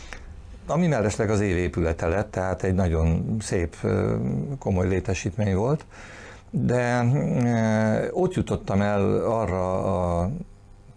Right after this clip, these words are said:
következtetésre, vagy eredményre, hogy, ö,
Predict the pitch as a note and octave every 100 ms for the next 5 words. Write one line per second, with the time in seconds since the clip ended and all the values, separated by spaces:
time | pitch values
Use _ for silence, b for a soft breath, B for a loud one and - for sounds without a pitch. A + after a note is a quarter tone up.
0 | - - - - - - - - E3+ -
1 | - - C3+ G2+ - G#2 A#2 G2 G#2 F#2+
2 | A#2 A#2+ A2+ G2+ F#2+ F#2 - A#2+ A#2+ G2
3 | F#2+ F#2+ F#2 G2 A#2+ C3+ B B B B
4 | - - A2 A2 G2 A2 A2 G#2+